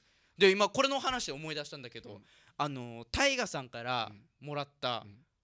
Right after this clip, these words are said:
Speaker 1: あの、
Speaker 2: あら、そうだよ。
Speaker 1: おナス、おナス。
Speaker 2: ナス。
Speaker 1: ナスの、あのー、
Speaker 2: わさび漬け。
Speaker 1: わさび漬け。あれやったんですよ。
Speaker 2: うん。
Speaker 1: めちゃくちゃうまいね、あれ。
Speaker 2: だろ？
Speaker 1: あれ、俺、びっ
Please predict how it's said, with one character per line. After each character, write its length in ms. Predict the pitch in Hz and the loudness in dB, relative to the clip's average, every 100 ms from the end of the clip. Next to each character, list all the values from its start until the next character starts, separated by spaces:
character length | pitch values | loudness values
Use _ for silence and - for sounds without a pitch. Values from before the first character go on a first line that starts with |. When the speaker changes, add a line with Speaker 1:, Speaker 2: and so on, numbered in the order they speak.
| - | -2
Speaker 1:
あ 80 | |
の、 140 | 233 262 | 6 8
Speaker 2:
あ 40 | |
ら、 100 | 262 | 8
そ 220 | - 285 | 4 0
う 40 | 320 | 4
だ 120 | 277 | 6
よ。 80 | 214 | 8
Speaker 1:
お 20 | |
ナ 120 | 254 | 6
ス、 100 | 247 - | 2 0
お 120 | 196 | 0
ナ 160 | 233 | 0
ス。 180 | 233 139 151 | 0 0 4
Speaker 2:
ナ 160 | 185 | 4
ス。 160 | - 196 151 107 - - | 4 0 -4 -4 -14 2
Speaker 1:
ナ 160 | 196 | 2
ス 360 | 240 247 190 156 175 | 4 0 -2 -4 -2
の、 240 | 220 156 - - | 0 0 -6 -4
あ 100 | 135 | -4
の 120 | 123 | 2
ー、 20 | |
Speaker 2:
わ 80 | 151 | 2
さ 120 | - | 4
び 100 | 175 | 4
漬 0 | |
け。 0 | |
Speaker 1:
わ 80 | 156 | 4
さ 100 | 196 | 4
び 60 | 147 | 4
漬 180 | 117 | 4
け。 220 | 117 139 - _ _ _ - | 0 -6 -6 _ _ _ -6
あ 120 | 135 | -6
れ 80 | 127 | -2
や 100 | 160 | -4
っ 60 | - - | -6 -6
た 120 | 277 | -6
ん 80 | 208 | -6
で 60 | |
す 140 | 127 110 | -12 -14
よ。 120 | 101 | -12
Speaker 2:
う 80 | 135 | -10
ん。 140 | 110 - _ _ _ _ _ | -10 -12 _ _ _ _ _
Speaker 1:
め 200 | 127 160 | -10 -8
ち 200 | - - | -4 0
ゃ 60 | 247 | 0
く 100 | - | 0
ち 120 | - | 2
ゃ 60 | 247 | 4
う 60 | |
ま 140 | 240 190 | 4 4
い 60 | |
ね、 60 | 160 | 10
あ 100 | - | 10
れ。 60 | 294 | 10
Speaker 2:
だ 80 | |
ろ？ 60 | 359 - - _ _ - | 8 6 4 _ _ 2
Speaker 1:
あ 160 | 196 202 | 4 6
れ、 160 | 190 170 | 4 2
俺、 480 | 214 196 196 156 117 _ _ _ _ _ - | 0 2 4 2 -2 _ _ _ _ _ -10
び 140 | |
っ 40 | 156 | -4